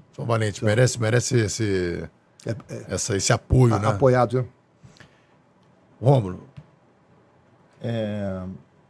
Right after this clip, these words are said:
Speaker 3: Uma dúvida que eu tenho, tá? É, guarda, guarda municipal e guarda civil metropolitana.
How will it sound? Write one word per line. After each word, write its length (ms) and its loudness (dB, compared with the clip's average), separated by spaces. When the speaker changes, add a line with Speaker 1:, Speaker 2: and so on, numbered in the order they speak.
Speaker 3:
Uma 180 -4
dúvida 320 -4
que 60 -12
eu 60 -8
tenho, 240 -12
tá? 100 -18
É, 640 -4
guarda, 520 -2
guarda 420 0
municipal 800 0
e 80 0
guarda 400 0
civil 540 -4
metropolitana. 920 0